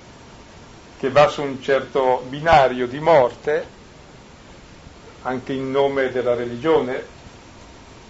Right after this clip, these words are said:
è un poi che è radicalmente diverso.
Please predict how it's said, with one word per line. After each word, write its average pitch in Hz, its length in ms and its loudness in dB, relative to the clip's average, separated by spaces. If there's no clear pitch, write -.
è 165 100 8
un 190 240 4
poi 117 400 2
che 156 280 2
è 180 120 4
radicalmente 151 640 -2
diverso. 120 540 -12